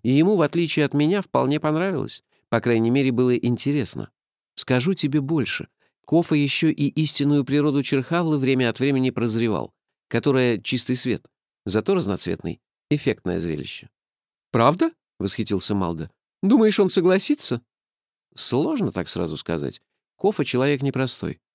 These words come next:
но я очень его попрошу». «Спасибо», просиял Малда. «Тогда следующая порция за мой счёт. Бесконечное блаженство Харрави годится?» «Я бы, если можно, предпочёл конечное блаженство», усмехнулся я.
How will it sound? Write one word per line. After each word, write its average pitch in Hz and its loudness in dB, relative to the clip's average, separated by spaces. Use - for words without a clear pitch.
но 110 0
я 113 0
очень 175 -2
его 110 0
попрошу». - -10
«Спасибо», 202 0
просиял 101 -2
Малда. 82 -4
«Тогда 208 4
следующая 160 2
порция 254 0
за 170 2
мой 170 4
счёт. 131 0
Бесконечное 202 2
блаженство 196 2
Харрави 151 2
годится?» 127 0
«Я 117 0
бы, 135 2
если 110 -2
можно, 117 0
предпочёл 98 -2
конечное 98 0
блаженство», 78 -6
усмехнулся 67 -6
я. 53 -8